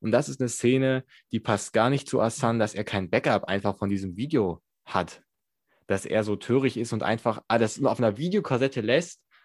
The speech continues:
und damit zu einem Fernsehsender geht, anstatt dass er das irgendwie mal digitalisiert. Und er hat ja schon einen Ausschnitt digitalisiert, um ihn, um ihn auf, äh, Twitter zu laden.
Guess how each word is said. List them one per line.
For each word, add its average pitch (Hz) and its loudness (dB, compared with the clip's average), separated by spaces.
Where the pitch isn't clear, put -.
und 110 -2
damit 135 4
zu 127 0
einem 110 0
Fernsehsender 101 0
geht, 107 -2
anstatt 113 -4
dass 117 -2
er 107 -2
das 110 -4
irgendwie 147 4
mal 123 2
digitalisiert. 117 0
Und 107 0
er 110 6
hat 147 -2
ja 131 4
schon 113 -2
einen 110 -2
Ausschnitt 110 -2
digitalisiert, 107 -2
um 110 -4
ihn, 104 -4
um 107 -4
ihn 104 -2
auf, 95 -2
äh, 92 -8
Twitter 127 0
zu 98 -2
laden. 101 2